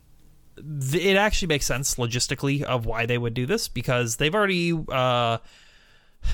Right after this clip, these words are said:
they've already attempted to make <laughs> Discord. They made Slack. No, that's not, not Slack. Microsoft Teams. And Microsoft Teams is the worst piece of shit on the planet. Like, it literally is just a worse Discord that's used for offices. So if they're just going to take that and use Discord's in-, uh,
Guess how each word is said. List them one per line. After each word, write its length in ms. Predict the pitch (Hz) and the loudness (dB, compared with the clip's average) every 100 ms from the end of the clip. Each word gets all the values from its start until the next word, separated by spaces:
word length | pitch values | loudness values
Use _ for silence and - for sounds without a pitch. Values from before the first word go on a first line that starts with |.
| - | 4
they've 120 | 165 | 4
already 240 | 240 185 | 4 2
attempted 380 | 170 - 175 160 | 0 0 0 -2
to 80 | 135 | 0
make 320 | 156 117 - | 2 2 2
<laughs> 0 | |
Discord. 600 | - - - - 185 185 | 2 2 2 2 2 2
They 100 | 151 | 0
made 240 | 131 147 139 | 2 2 2
Slack. 540 | - 120 113 147 214 _ - | 2 2 0 0 -2 _ 0
No, 200 | 180 147 | 2 2
that's 120 | 127 | 0
not, 140 | 131 | -2
not 200 | 139 127 | 0 0
Slack. 380 | - 127 113 - | 0 0 -2 -4
Microsoft 440 | - 139 135 143 - | -2 0 0 -2 -2
Teams. 520 | 135 135 190 - - - - - | -2 -2 -2 -2 -4 -6 -14 -8
And 80 | 127 | -2
Microsoft 400 | 135 180 196 190 | 0 2 0 0
Teams 240 | 143 139 | 0 0
is 120 | 143 127 | 2 2
the 100 | 127 | 2
worst 260 | 123 131 | 2 2
piece 200 | - 123 | 0 0
of 100 | 117 | 0
shit 180 | - 120 | 0 0
on 120 | 110 | -2
the 80 | 104 | -2
planet. 420 | 107 110 107 101 - _ - - _ _ _ _ _ - - | -2 -2 -4 -8 -12 _ -20 -20 _ _ _ _ _ -10 -2
Like, 220 | 139 120 | 0 0
it 140 | 156 | 0
literally 420 | 151 160 170 160 | 2 4 4 4
is 80 | 147 | 4
just 220 | 135 139 | 2 0
a 140 | 135 127 | 0 0
worse 340 | 117 117 120 | 0 0 0
Discord 460 | - 120 - 139 123 | 0 -2 0 0 -2
that's 140 | 107 | -2
used 160 | 123 117 | -4 -4
for 100 | - | -6
offices. 540 | 113 110 151 135 175 156 | -6 -4 -2 2 2 2
So 200 | 156 139 | 2 2
if 140 | - | 0
they're 220 | 143 143 | 0 0
just 240 | 135 139 - | 0 -2 0
going 240 | 135 131 | 0 2
to 200 | 131 131 - - - | 2 2 -2 -18 -6
take 280 | - 147 - | 0 0 0
that 180 | 135 139 | 0 0
and 100 | 120 | 0
use 120 | 131 | -2
Discord's 480 | - 120 - 123 110 | 0 -2 -2 -2 -2
in-, 140 | 110 - | -4 -2
uh, 360 | 120 110 107 | 0 2 0